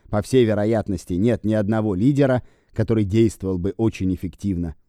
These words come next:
и вместо того, чтобы беспокоиться о том,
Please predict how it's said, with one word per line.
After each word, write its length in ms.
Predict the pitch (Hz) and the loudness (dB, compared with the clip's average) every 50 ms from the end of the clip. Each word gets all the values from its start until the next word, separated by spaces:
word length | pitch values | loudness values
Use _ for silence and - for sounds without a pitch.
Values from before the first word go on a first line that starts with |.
| _ _ _ _ _ _ _ _ _ | _ _ _ _ _ _ _ _ _
и 120 | - 104 110 | -4 -2 0
вместо 320 | 104 117 110 - - 110 | 0 0 0 0 -2 -4
того, 200 | - 113 107 107 | -4 -2 -4 -4
чтобы 220 | 98 - 101 92 90 | -4 -4 -4 -4 -4
беспокоиться 640 | 90 92 - - 104 92 - 101 92 87 - 98 | -4 -6 -6 -6 -6 -4 -2 -2 -2 -2 -2 -4
о 60 | 92 - | -4 -2
том, 200 | - 104 98 | -2 -2 -2